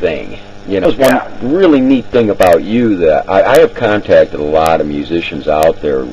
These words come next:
Speaker 1: uh, to join us on this show. Come out to, we've been talking about you coming out with, uh, Saints of the Underground to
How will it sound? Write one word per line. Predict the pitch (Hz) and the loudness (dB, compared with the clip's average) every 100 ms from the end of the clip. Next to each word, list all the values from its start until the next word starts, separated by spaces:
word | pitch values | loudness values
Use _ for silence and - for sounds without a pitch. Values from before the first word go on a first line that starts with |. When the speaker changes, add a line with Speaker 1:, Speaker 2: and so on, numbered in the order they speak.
| 60 | -6
Speaker 1:
uh, | 71 67 67 | -2 -2 -4
to | - 78 76 69 | -6 -6 -4 -6
join | 82 78 78 | -4 -4 -4
us | - | -4
on | 78 73 | -6 -6
this | 73 | -8
show. | - - 82 78 78 - - - - - | -8 0 2 4 2 0 -10 -20 -20 -8
Come | - 92 | -2 2
out | 87 - | 0 0
to, | 95 85 80 78 | -4 -2 -2 0
we've | 104 104 | 0 2
been | 107 | 2
talking | - 92 92 95 | 2 2 2 2
about | 87 87 85 - | 2 4 4 2
you | 92 90 | -2 -2
coming | - 90 85 | -2 -4 0
out | 82 82 80 | 2 2 2
with, | 85 73 - | -4 -4 0
uh, | 73 71 | 0 0
Saints | 92 82 - | -2 -6 -6
of | |
the | 76 | -6
Underground | 76 78 76 78 78 76 | -4 -4 -2 -2 -2 -6
to | 76 73 60 | -8 -10 -12